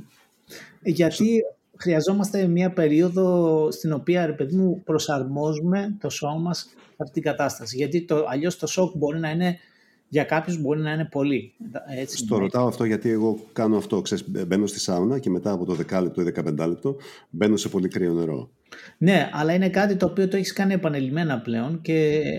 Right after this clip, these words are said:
Speaker 1: είσαι βέβαιος ότι μπορείς να το κάνεις. Αυτό που ουσιαστικά θέλω να πω είναι ότι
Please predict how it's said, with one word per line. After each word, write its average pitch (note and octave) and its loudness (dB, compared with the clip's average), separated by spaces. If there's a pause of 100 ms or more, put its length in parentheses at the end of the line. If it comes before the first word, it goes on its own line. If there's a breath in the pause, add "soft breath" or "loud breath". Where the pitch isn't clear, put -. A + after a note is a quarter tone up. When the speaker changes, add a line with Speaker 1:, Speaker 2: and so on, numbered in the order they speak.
(120)
Speaker 1:
είσαι E3 2
βέβαιος E3+ 0
ότι D3+ 0
μπορείς D3+ 2
να D#3 0
το B2+ -2
κάνεις. A2+ -4
Αυτό C3+ -2
που C#3 -2 (140)
ουσιαστικά - -4
θέλω E3+ 0
να C3 -4
πω F#3 -2
είναι F3+ 2
ότι D3 0